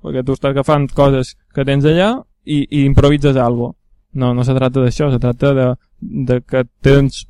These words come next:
una, unes necessitats i vas a cercar aquells sons que necessites. En els programes informatius no s'han d'utilitzar, si pot ser, els efectes sonors, perquè realment, mm, és un, és un gènere molt seriós i no, no queda bé. La música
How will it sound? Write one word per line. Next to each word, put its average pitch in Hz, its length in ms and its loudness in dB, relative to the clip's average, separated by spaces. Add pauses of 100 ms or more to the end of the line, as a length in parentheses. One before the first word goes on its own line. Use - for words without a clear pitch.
una, 139 720 2
unes 139 260 4
necessitats 156 720 2
i 143 160 -10
vas 135 160 -4
a 135 60 -8
cercar 143 300 -4
aquells 139 420 -6
sons 147 300 -2
que 131 120 -10
necessites. 123 520 -10 (1400)
En 143 80 -4
els - 80 2
programes 156 280 4
informatius 175 760 -2 (360)
no 147 160 0
s'han 147 180 -2
d'utilitzar, 131 540 -4
si 127 120 -6
pot 120 200 -6
ser, 156 180 -2
els 131 120 -6
efectes 123 280 -10
sonors, 151 420 -8
perquè 127 300 -6
realment, 123 500 -4 (680)
mm, 131 320 -4
és 127 100 -4
un, 139 100 0 (520)
és - 100 -12
un 135 160 0
gènere 127 260 4
molt 127 220 2
seriós 160 500 2
i 131 60 -6
no, 120 300 -2
no 120 180 -6
queda 127 220 2
bé. 143 220 2 (360)
La 131 80 -2
música 139 480 0